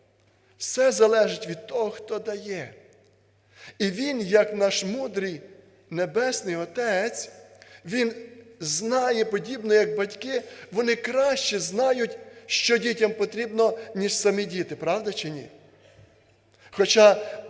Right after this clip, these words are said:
вони часто думають, що вони краще знають, ніж їхні батьки, правда? Тому що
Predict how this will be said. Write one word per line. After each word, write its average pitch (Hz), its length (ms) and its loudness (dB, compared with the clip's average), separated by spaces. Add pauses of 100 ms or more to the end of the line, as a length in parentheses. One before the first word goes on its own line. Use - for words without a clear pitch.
(140)
вони 196 480 4 (1400)
часто 220 500 2
думають, 254 440 0
що - 260 0
вони 208 220 0
краще 185 480 2
знають, 175 400 0
ніж 170 180 -6
їхні 175 180 -10
батьки, 151 420 -12
правда? 165 360 -4 (1500)
Тому 202 220 0
що 180 340 2